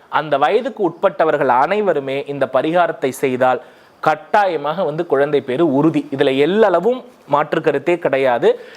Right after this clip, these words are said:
இது கிட்டத்தட்ட என்னுடைய பத்து வருட அனுபவத்துல நிறைய பேருக்கு சொல்லி இன்னைக்கு தாயாக நிறைய பேர் ஆகியிருக்கிறாங்க. அதனால, ஐ வி எஃப் பண்ணி ஃபெயிலியர் ஆயிட்டேன், எனக்கு எவ்வளோ சித்த மருத்துவம் சாப்பிட்டு ஃபெயிலியர் ஆயிட்டேன்றவங்க,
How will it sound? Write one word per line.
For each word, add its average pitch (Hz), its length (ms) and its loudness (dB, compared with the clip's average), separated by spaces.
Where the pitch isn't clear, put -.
இது 160 300 0
கிட்டத்தட்ட 175 420 -2
என்னுடைய 190 360 0
பத்து 160 360 -2
வருட 185 320 2
அனுபவத்துல 190 460 0
நிறைய 156 360 -2
பேருக்கு 185 320 -2
சொல்லி 196 380 -2
இன்னைக்கு 165 320 -2
தாயாக 160 640 0
நிறைய 165 360 0
பேர் 190 180 4
ஆகியிருக்கிறாங்க. 147 880 -2
அதனால, 170 640 0
ஐ 165 240 0
வி 202 100 -2
எஃப் 185 220 -2
பண்ணி 175 220 -2
ஃபெயிலியர் 170 500 2
ஆயிட்டேன், 147 420 -2
எனக்கு 156 340 -2
எவ்வளோ 190 280 4
சித்த 196 300 -4
மருத்துவம் 175 360 -2
சாப்பிட்டு 160 400 -2
ஃபெயிலியர் 160 280 2
ஆயிட்டேன்றவங்க, 131 720 -2